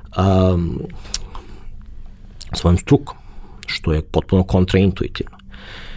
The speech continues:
A, ja sam to rešio na, na razne načine i, na primer, eto, jedna od uvek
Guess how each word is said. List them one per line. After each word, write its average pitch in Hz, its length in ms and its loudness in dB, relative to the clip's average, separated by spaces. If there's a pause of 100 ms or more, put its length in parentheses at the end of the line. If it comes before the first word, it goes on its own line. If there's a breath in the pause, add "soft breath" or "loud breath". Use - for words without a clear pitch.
(340 loud breath)
A, 82 280 2
ja 107 160 6
sam 123 180 4
to 120 120 6
rešio 113 420 6
na, 82 340 2 (200)
na 78 180 0
razne 110 340 6
načine 117 560 2 (640 loud breath)
i, 117 340 6 (280 loud breath)
na 95 140 0
primer, 98 380 6
eto, 76 260 -4
jedna 69 320 -2
od - 180 -14 (420)
uvek 95 380 2